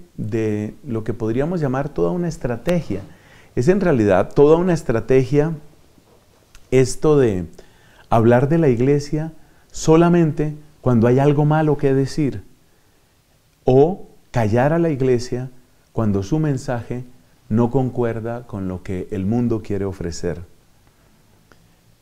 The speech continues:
Y en ese sentido, hay preocupación. Yo creo que uno debe preocuparse cuando se habla mucho de la iglesia en los medios seculares, pues, en los medios del mundo,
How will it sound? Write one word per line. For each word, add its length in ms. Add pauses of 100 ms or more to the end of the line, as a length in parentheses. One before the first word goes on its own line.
(420)
Y 260
en 160
ese 220
sentido, 600 (960)
hay 540
preocupación. 760
Yo 160
creo 180
que 140
uno 160
debe 240
preocuparse 840 (680)
cuando 360
se 100
habla 240
mucho 340
de 100
la 100
iglesia 480
en 80
los 160
medios 440
seculares, 800
pues, 340
en 120
los 120
medios 360
del 120
mundo, 460